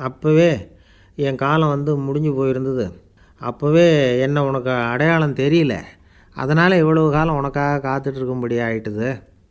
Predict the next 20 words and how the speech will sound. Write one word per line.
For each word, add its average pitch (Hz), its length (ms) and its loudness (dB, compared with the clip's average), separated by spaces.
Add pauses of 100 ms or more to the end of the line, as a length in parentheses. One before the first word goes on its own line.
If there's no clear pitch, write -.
அப்படின்னாராம். 120 600 -6 (240)
"ஐயா, 139 300 0
அப்பவே 156 320 0
நீங்க 165 220 0
சொல்லியிருக்கலாமே, 147 760 0 (580)
இதுதான் 151 420 2 (120)
முப்பது 147 360 0
வருஷம் 151 260 0
கழிச்சு 147 280 0
நீ 156 120 0
சந்திக்க 147 380 0
போற 135 280 -2
இடம், 143 280 0 (320)
நான் 143 280 -2
தான் 156 120 2
உன்னுடைய 135 320 0
குரு" 135 260 2 (100)
அப்படின்னு 143 320 -2
சொல்லியிருக்கலாமே 131 720 0 (260)
அப்படின்ட்டுருக்கான். 120 640 -6